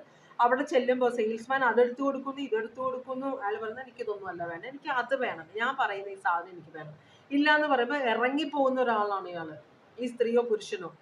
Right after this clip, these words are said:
അവർക്ക് വ്യക്തമായിട്ട് അറിയാം അവരുടെ ജീവിതത്തിൽ അവർക്ക് എന്താണ് വേണ്ടത് മുമ്പോട്ട് പോകുമ്പോൾ. അപ്പോ ആ വ്യക്തത ഉള്ളത് കൊണ്ട് തന്നെ എന്തൊക്കെയാണ് അവർക്ക് വേണ്ടാത്തത് കൃത്യമായിട്ട് അവർക്കറിയാം. അവരെ സൂക്ഷിക്കുക.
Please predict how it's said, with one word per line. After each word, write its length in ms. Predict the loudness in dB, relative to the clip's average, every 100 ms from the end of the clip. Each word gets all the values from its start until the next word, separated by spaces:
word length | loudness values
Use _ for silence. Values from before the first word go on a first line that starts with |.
| _
അവർക്ക് 200 | -8 -4
വ്യക്തമായിട്ട് 800 | 0 2 0 0 0 2 0 0
അറിയാം 240 | -2 -2 -4
അവരുടെ 200 | -6 -6
ജീവിതത്തിൽ 400 | -4 -4 -2 -4
അവർക്ക് 200 | -4 -8
എന്താണ് 440 | -4 -2 -2 -6
വേണ്ടത് 280 | -12 -12 -14
മുമ്പോട്ട് 400 | -14 -10 -10 -10
പോകുമ്പോൾ. 320 | -16 -16 -20 -20 -20 -20 -2 0
അപ്പോ 280 | 4 4 6
ആ 180 | 4 4
വ്യക്തത 440 | 0 -2 0 2
ഉള്ളത് 340 | 4 2 0
കൊണ്ട് 300 | 0 -2 -4
തന്നെ 200 | -8 -10 -12
എന്തൊക്കെയാണ് 720 | -12 -2 0 0 0 2 2
അവർക്ക് 240 | 2 -4 -4
വേണ്ടാത്തത് 840 | -4 -2 -2 4 4 4 -2 -4
കൃത്യമായിട്ട് 560 | -6 -6 -2 -2 -2
അവർക്കറിയാം. 500 | -4 -6 -10 -12 -12 -12
അവരെ 200 | -10 -10
സൂക്ഷിക്കുക. 640 | -12 -18 -20 -20 -14 -14